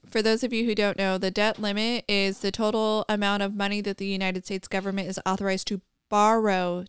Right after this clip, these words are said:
to meet existing obligations. So we need to quit borrowing,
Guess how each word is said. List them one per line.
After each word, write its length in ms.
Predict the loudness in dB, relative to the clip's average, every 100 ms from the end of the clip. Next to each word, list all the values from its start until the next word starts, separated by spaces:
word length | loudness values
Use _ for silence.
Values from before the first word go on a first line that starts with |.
| -4
to 160 | -2 0
meet 300 | 0 -2 -2
existing 520 | -6 -4 -6 -4 -8
obligations. 960 | -6 -6 -6 -6 -6 -6 -8 -8 -10 -18 _ _ _ _ _ _ _ _ _ _ _ _ _ -8
So 180 | 2 4
we 80 | 4
need 120 | 0
to 60 | 0
quit 200 | 0 2
borrowing, 560 | 2 2 0 -4 -6